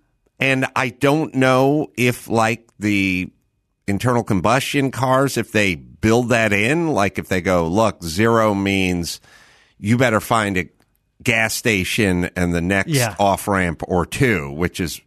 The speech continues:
Speaker 1: what it means in internal combustion worlds. And I'm, I guess they factor that in. I mean, I guess they calculate that. It, it can't be that everyone has a car with a mileage rangefinder on it that goes to zero and we're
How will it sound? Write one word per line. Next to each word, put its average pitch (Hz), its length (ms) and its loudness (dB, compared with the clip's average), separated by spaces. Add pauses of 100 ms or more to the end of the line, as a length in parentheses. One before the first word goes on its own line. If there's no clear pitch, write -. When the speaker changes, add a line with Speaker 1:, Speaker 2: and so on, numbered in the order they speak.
Speaker 1:
what 92 300 0
it 85 120 -6
means 85 520 -2
in 73 380 -6
internal 87 380 -2
combustion 80 760 -2
worlds. 73 520 -2 (540)
And 107 240 -2
I'm, 98 340 -4 (260)
I 107 100 -4 (200)
guess 151 360 0
they 101 180 -2
factor 85 520 -4
that 80 200 0
in. 104 160 0
I 85 80 -2
mean, 104 200 0
I 98 100 2
guess 117 240 -2
they 98 120 -2
calculate 85 800 -4
that. 73 360 -2 (420)
It, 147 220 -2
it 156 160 -4
can't 202 480 -2
be 139 420 0 (520)
that 123 280 0
everyone 135 500 2
has 113 600 0 (120)
a 101 60 -2
car 110 560 2
with 87 200 -2
a 95 40 -4
mileage 107 680 0 (120)
rangefinder 101 920 0
on 90 160 2
it 87 180 -2
that 90 140 -6
goes 98 300 0
to 87 100 -4
zero 95 460 2
and 85 100 -4
we're 87 200 -2